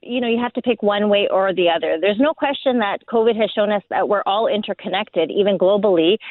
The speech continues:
and also within Ontario as well. You don't wanna have a place where there's, you know, more cases in a place like Toronto, and people who travel up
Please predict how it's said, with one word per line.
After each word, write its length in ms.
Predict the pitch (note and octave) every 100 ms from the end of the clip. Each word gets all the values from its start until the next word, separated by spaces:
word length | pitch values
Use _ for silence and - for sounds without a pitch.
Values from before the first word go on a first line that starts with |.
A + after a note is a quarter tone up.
| - -
and 140 | G#3+
also 320 | A3+ B3+ -
within 340 | C4+ A#3+ - A3
Ontario 600 | G#3 G3+ A3 G3+ G3 F#3
as 160 | E3+ D#3+
well. 380 | G3+ G3 E3 - - -
You 80 | A#3+
don't 120 | D4+
wanna 260 | D4 E4 D4+
have 160 | C4 A#3
a 60 |
place 380 | - A3 G#3+ G#3 - - -
where 260 | F#3 G3
there's, 220 | F#3+ F#3 - _ -
you 260 | G#3 A3
know, 80 | G3+
more 300 | G3 G#3 A#3
cases 420 | - A#3 - G#3
in 100 | G3+
a 60 | F#3+
place 240 | - G3 -
like 140 | G3 -
Toronto, 540 | F#3+ F#3 G3+ F#3 F3+ -
and 260 | F3+ F3 F3 - - -
people 240 | B3 A3
who 100 | G3+
travel 440 | - G#3+ G3+ G3+
up 100 | G3